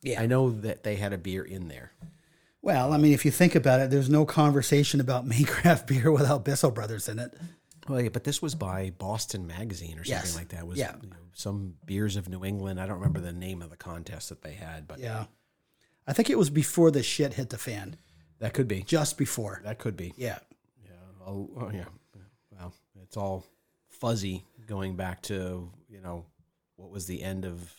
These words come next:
Speaker 2: twenty nineteen and
Speaker 1: For sure.
Speaker 2: you know, January, February of twenty twenty.
Speaker 1: Yeah, absolutely. Well, thank you for joining us for this tasting episode of our Altogether tournament.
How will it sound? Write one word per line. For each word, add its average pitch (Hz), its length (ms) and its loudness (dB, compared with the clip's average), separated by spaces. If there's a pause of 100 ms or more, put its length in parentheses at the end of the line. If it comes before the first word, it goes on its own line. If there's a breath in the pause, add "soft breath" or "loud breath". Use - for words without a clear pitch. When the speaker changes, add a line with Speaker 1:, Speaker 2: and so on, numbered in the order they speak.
(400)
Speaker 2:
twenty 104 300 -4
nineteen 98 600 -4
and 85 340 -8 (300)
Speaker 1:
For 120 80 -14
sure. 123 360 -6 (120)
Speaker 2:
you 85 60 -18
know, 87 60 -12 (160)
January, 92 480 -4
February 92 520 -4
of 90 400 -10 (640 soft breath)
twenty 92 260 -4
twenty. 90 380 -6 (960)
Speaker 1:
Yeah, 117 300 -18
absolutely. 107 600 -12 (1300)
Well, 175 460 4
thank 208 320 4
you 240 80 8
for 214 160 6
joining 185 360 10
us 156 220 8
for - 180 4
this 151 220 4
tasting 170 480 2
episode 156 600 4
of 151 160 0
our 143 340 2
Altogether 147 600 6
tournament. 151 600 4